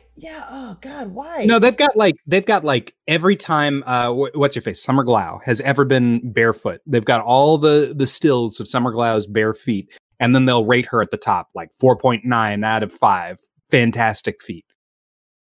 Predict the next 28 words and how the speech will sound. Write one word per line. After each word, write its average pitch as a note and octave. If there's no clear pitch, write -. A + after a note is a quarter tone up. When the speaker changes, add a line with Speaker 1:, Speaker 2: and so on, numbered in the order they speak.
Speaker 2:
Or, C#3
uh, C3+
what's, -
what's, F#3
uh, C3
uh, A2+
Christina D3+
Hendricks A2+
is A#2
the A#2
only A2+
one A2
I G#2+
know G#2
off G2+
the -
top G#2
of G#2+
my G#2
head G#2
who G#2+
they've G2+
rated G2+
poorly. F#2
They C3
hate A#2+
her G#2+
feet. F#2